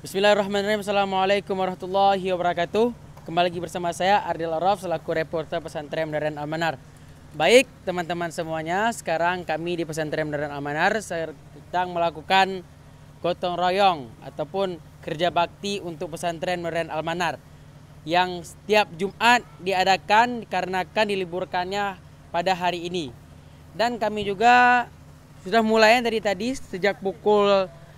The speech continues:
delapan tiga puluh waktu Indonesia Barat dan nanti akan berakhir pada pukul sembilan lewat tiga puluh atau jam sepuluh kurang tiga puluh waktu Indonesia Barat nantinya.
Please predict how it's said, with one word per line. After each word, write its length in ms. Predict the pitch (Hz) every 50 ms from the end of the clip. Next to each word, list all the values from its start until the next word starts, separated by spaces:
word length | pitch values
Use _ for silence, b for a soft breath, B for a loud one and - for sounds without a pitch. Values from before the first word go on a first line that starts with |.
| B B -
delapan 640 | - 175 190 196 190 - - - 214 208 208 202
tiga 240 | 185 - 202 190 196
puluh 240 | 185 - - 190 196
waktu 240 | 190 185 156 175 185
Indonesia 240 | 185 180 196 196 175
Barat 320 | 170 170 196 233 262 - B B B B B B B -
dan 160 | 165 185 196
nanti 240 | 196 185 156 202 214
akan 220 | 196 196 208 202 185
berakhir 400 | 190 190 190 190 - - 214 214 170
pada 160 | 185 190 185 185
pukul 720 | - - 175 156 - - 208 214 214 214 214 214 214 196 B B B
sembilan 640 | B - - 196 190 180 180 190 190 196 202 202 202
lewat 400 | 196 190 185 185 190 190 190 -
tiga 240 | - 185 180 180 151
puluh 240 | 180 208 208 190 160
atau 480 | 165 160 - 190 190 196 196 190 180 B B B B B - - - - -
jam 320 | - 175 170 175 175 175
sepuluh 720 | 151 - - 180 156 - - - - 175 185 190 190 185 170 -
kurang 320 | - 175 175 185 185 180 156
tiga 240 | 190 185 185 180
puluh 240 | - 196 202 190 180
waktu 240 | 170 156 - 165 165
Indonesia 240 | 160 165 156 175 170
Barat 240 | 160 170 170 175 151
nantinya. 560 | 156 160 160 147 160 165 170 175 160 131